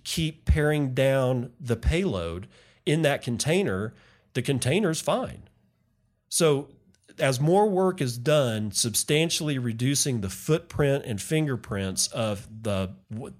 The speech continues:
transaction sizes, how the, uh, how the, the network communicates with itself, as you make those reductions,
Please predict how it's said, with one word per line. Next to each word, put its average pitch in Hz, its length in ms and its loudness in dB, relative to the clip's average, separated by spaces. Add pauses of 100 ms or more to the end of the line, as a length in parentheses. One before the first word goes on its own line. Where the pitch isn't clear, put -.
(140)
transaction 135 720 2
sizes, 139 720 2 (420)
how 139 380 2
the, 131 240 -2 (280)
uh, 104 260 -4 (380)
how 139 300 0
the, 120 220 -2 (100)
the 101 480 -4
network 123 440 0
communicates 135 600 2
with 127 140 -2
itself, 127 400 2
as 110 160 -4
you 127 120 0
make 135 340 2
those 147 200 2
reductions, 95 800 -2